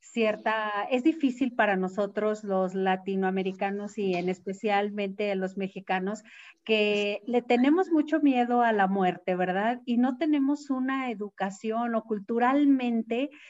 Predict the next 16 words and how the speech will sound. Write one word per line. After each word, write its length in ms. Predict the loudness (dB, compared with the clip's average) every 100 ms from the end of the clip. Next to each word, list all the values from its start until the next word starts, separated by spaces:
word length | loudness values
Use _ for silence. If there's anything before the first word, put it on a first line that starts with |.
| -8
no 340 | 4 6 6 4
hay 240 | 2 0
una 320 | 0 0 -2 -2
preparación 920 | -6 -4 -4 -2 -6 -6 -4 -2 -2
para 240 | -4 -4
la 140 | -2 -2
muerte. 640 | -2 -4 -6 -6 -10 -12 _ -20 -12
Eh, 640 | -2 2 4 2 0 0 -2
eh, 220 | -2 -2
nadie 720 | 0 0 0 0 0 0 0 -2
nos 180 | -4 -6
prepara, 640 | -8 -4 0 0 0 0
no 320 | 2 2 2
lo 200 | 2 0
vemos 460 | 2 2 2 0 -4
nosotros 560 | -6 -6 -6 -6 -8